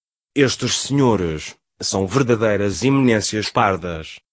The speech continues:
Sempre se movimentaram nos bastidores do poder influenciando quem supostamente governa. Mestres na arte da manipulação conseguiram colocar continuadamente no poder quem melhor servia e serve os seus interesses.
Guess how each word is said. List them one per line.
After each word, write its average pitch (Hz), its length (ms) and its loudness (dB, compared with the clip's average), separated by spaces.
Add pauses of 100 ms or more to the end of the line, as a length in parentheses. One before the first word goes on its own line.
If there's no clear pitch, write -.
(580)
Sempre 123 480 0
se - 200 -2
movimentaram 127 840 2
nos 104 200 2
bastidores 113 720 0
do 117 120 -4
poder 113 380 2
influenciando 117 1000 0
quem 127 200 0
supostamente 156 880 0
governa. 113 640 0 (420)
Mestres 117 640 2
na 117 200 2
arte 104 300 -2
da 98 140 0
manipulação 123 800 2
conseguiram 120 720 0
colocar 117 540 -2
continuadamente 127 1000 2
no 135 160 -2
poder 113 420 4
quem 101 180 4
melhor 117 360 4
servia 123 520 0
e 120 140 4
serve 113 540 2
os 135 180 -2
seus 117 260 0
interesses. 107 800 0